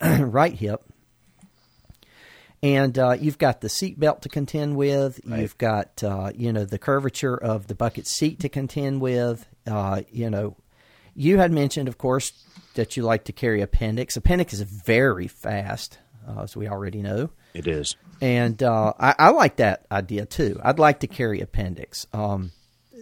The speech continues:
Speaker 1: but in the car, as you mentioned, to me, it's just like I can't quite figure out how to do that. But especially in a car, it'd be quick because it's right there,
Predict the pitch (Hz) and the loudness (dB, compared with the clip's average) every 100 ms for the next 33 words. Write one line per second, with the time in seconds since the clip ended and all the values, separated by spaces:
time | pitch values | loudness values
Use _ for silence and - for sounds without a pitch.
0 | - 156 - 127 147 170 247 285 - 277 | -20 -20 -4 0 4 4 4 2 2 2
1 | 233 147 156 196 208 294 - 123 120 151 | 4 4 2 0 0 -2 -2 -4 -4 -2
2 | 185 233 135 101 151 - 156 143 - 123 | -2 0 -2 0 -2 -2 -6 -6 -6 -10
3 | - 143 160 160 - 147 147 - 131 120 | -10 -6 -6 -6 -8 -6 -6 -6 -6 -2
4 | 113 107 107 107 - 107 226 320 - - | -2 -2 -4 -4 -4 -4 -2 -2 -6 -10
5 | - _ _ _ _ _ _ - 151 147 | -16 _ _ _ _ _ _ 2 4 6
6 | 311 349 381 330 - 302 453 190 107 - | 4 4 2 0 0 0 0 0 -2 -2
7 | 107 - 131 127 123 120 110 135 160 139 | -4 -4 -4 -4 -2 -4 0 4 4 4
8 | 120 90 | 0 -2